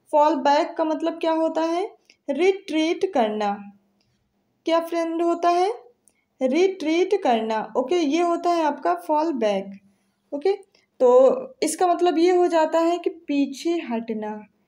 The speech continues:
क्या हो जाता है फ्रेंड? पीछे हटना। ओके, ये हो जाता है आपका फॉल बैक। ओके, तो देख लेते हैं फॉल बैक मतलब पीछे हटना, कोई काम से पीछे हटना है।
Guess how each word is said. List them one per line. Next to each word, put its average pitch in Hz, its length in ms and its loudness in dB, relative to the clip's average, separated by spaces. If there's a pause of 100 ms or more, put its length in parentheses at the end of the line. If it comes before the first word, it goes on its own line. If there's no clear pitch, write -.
(280)
क्या 294 100 0
हो 311 140 0
जाता 311 320 0
है 311 80 0
फ्रेंड? 320 420 -6 (440)
पीछे 302 480 -2
हटना। 220 640 -4 (320)
ओके, 262 180 -6
ये 294 240 -2
हो 330 180 -2
जाता 285 320 -4
है 277 120 -2
आपका 254 280 -4
फॉल 285 360 -4
बैक। 196 380 -4 (680)
ओके, 370 440 -6 (220)
तो 233 80 -2
देख 302 220 0
लेते 359 240 0
हैं 359 160 2
फॉल 233 240 2
बैक 233 240 0
मतलब 240 280 -4
पीछे 302 260 -2
हटना, 349 300 0
कोई 330 220 0
काम 285 280 0
से 339 140 -4
पीछे 339 420 -2
हटना 339 280 -4
है। 320 160 -4